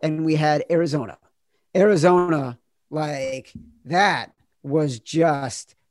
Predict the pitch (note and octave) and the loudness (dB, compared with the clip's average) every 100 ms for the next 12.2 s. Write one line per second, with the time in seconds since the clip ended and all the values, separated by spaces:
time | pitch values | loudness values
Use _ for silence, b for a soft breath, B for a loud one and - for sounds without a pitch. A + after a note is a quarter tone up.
0 | - C3+ C4 D3 A#2 G2+ - D#2+ - - | -4 2 2 2 -6 -12 -18 -18 -10 -2
1 | G3 G3 - D4+ G#3+ - C4 F#3 C#3+ D3+ | 0 0 -2 -4 -4 -4 0 0 0 -4
2 | _ _ _ - G3+ G3+ G3 F#3 F#3 E3+ | _ _ _ -2 2 4 2 0 -2 -4
3 | F3+ D#3+ D#3 D3+ D3 C#3+ C#3+ _ _ _ | -2 0 0 0 -2 -4 -8 _ _ _
4 | C3 D#3+ D#3 D3+ C#3+ C#3+ C3+ C3+ - - | -2 0 2 2 0 -2 -4 -6 -8 -6
5 | D3+ F3+ G3+ E3+ D3+ C#3+ C#3 D3 C3+ F3+ | -2 -2 -2 -2 -2 -2 -4 -4 -2 -2
6 | A#3+ C#3+ B2+ - - _ _ _ - E3+ | -2 -4 -8 -14 -20 _ _ _ -4 -2
7 | E3+ E3 D#3+ D#3 - E3 - _ _ _ | 0 0 -2 -2 0 -2 -2 _ _ _
8 | D3+ G3 D#3 G#3+ F3 E3 F3+ D3 D3 D3+ | -6 -4 -2 0 2 2 2 2 0 -2
9 | D#3 D#3 D3+ C#3+ D#3+ - - D#3 F3 F3 | -2 -2 -2 2 0 -2 -6 -2 -2 -2
10 | F3+ F3+ F3 F3 b b b - C3 D3 | -4 -4 -4 -6 b b b -10 -2 2
11 | E3 E3 C3+ D#3 D#3+ D#3+ D#3+ D#3+ D#3 D#3+ | 2 2 2 0 2 0 0 0 0 -2
12 | D#3+ D#3+ | -4 -8